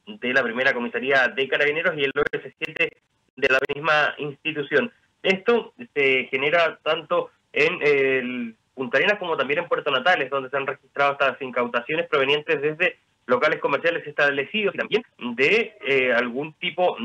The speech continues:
de, eh, de, de lugares, ¿cierto? O venta de casas particulares a través de lo que es la, la situación que se presenta, ¿cierto? En redes sociales. A raíz de ello, Rodolfo Valenzuela, director regional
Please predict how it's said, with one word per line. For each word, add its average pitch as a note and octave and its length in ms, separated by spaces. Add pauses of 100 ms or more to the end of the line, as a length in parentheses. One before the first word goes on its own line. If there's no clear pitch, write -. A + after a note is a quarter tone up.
(100)
de, E3 240 (260)
eh, A2+ 920 (340)
de, A2 600 (140)
de A#2+ 80
lugares, E3 440
¿cierto? E3+ 300
O B2+ 200
venta E3+ 300
de D3+ 120
casas D#3+ 260
particulares C#3+ 680
a D3+ 80
través C#3+ 320 (280)
de B2+ 400
lo F3+ 160
que D3+ 140
es E3+ 120
la, C3 640 (380)
la G#2 340
situación B2 400
que - 100
se C#3 100
presenta, C3+ 360
¿cierto? C3+ 340
En A#2 160
redes C3 260
sociales. G#3+ 460 (340)
A E3+ 120
raíz G3+ 280
de A3+ 100
ello, B3 220
Rodolfo F#3+ 440
Valenzuela, F3+ 480
director F3+ 340
regional E3+ 480